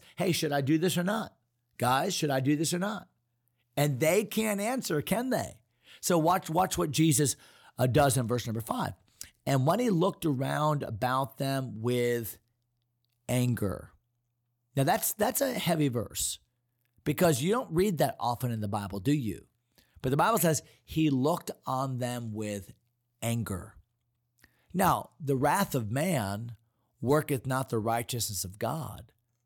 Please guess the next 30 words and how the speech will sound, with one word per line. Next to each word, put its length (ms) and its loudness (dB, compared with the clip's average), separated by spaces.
But 380 2
when 300 0
Jesus 600 2
was 160 -4
angry, 460 -6
that's 240 -4
a 100 -4
righteous 680 -4
anger. 400 -18
That's 140 -4
a 140 0
righteous 640 -2
indignation. 840 -6
Anger 540 0
in 220 0
and 120 2
of 140 0
itself 500 -4
is 120 -4
not 280 -6
wrong. 520 -4
And 120 0
so 140 2
what, 400 0
what 240 0
is 120 0
Je-, 200 -2
Jesus 500 0
is 180 -6
angry. 920 -6